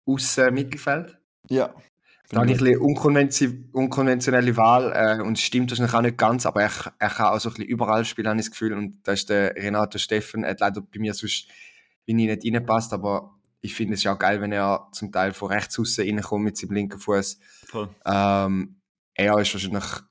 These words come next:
Speaker 1: ja, einer von der drei besten Spieler gewesen, allgemein in der Super League diese Saison, habe ich das Gefühl. Ähm, ja, ich finde es nach wie vor cool, dass er zurückgekommen ist in die Schweiz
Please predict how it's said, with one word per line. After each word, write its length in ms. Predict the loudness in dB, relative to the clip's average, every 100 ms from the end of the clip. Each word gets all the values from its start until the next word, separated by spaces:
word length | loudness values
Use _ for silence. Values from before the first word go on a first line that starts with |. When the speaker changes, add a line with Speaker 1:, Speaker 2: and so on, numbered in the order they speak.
| _ _ _ _ -4
Speaker 1:
ja, 240 | 0 2 2
einer 240 | 0 0
von 120 | -2
der 340 | 0 2 2 -2 -6 _
drei 180 | -8 -4
besten 380 | 0 0 0 -4
Spieler 320 | -4 -2 -2
gewesen, 580 | -4 -2 0 0 -2 -4
allgemein 420 | -2 -2 0 -2 0
in 80 |
der 20 | -2
Super 300 | -6 -8 -6
League 180 | -6
diese 140 | -4 -4
Saison, 320 | -2 -2 -2
habe 100 | -2
ich 60 | -6
das 100 | -8
Gefühl. 380 | -6 -4 -6 -12 _ _ _ _ _ -8
Ähm, 680 | -4 0 0 0 -2 -6 -6 -4
ja, 280 | -4 -4 -10
ich 60 |
finde 180 | -6 -4
es 60 | 0
nach 140 | -2
wie 60 | 0
vor 180 | -4 -2 -2
cool, 80 |
dass 120 | 0 -2
er 100 | -6
zurückgekommen 440 | -8 -4 0 0
ist 100 | 0
in 80 | -4
die 40 |
Schweiz 560 | 0 0 0 -4 -10